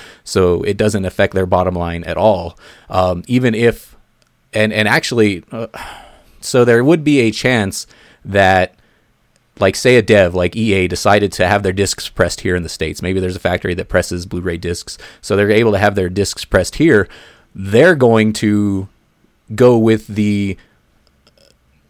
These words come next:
they're not going to pass those savings of having the disc pressed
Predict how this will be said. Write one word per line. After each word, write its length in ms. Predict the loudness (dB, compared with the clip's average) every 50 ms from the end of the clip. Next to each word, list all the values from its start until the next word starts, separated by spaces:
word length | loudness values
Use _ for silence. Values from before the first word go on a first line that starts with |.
| _ _ _ _ -18
they're 320 | -8 -2 0 0 0 0
not 320 | 0 0 0 0 2 2
going 160 | 2 2 2 2
to 80 | 2
pass 260 | 2 2 2 0 -2
those 260 | 0 2 2 2 2 2
savings 600 | 2 2 2 2 2 2 0 0 -2 -2 -2 -2
of 100 | -2 0
having 320 | 2 2 2 2 2 0
the 80 | 0 0
disc 260 | 0 -2 -2 -4 -4
pressed 340 | -2 0 2 0 0 -2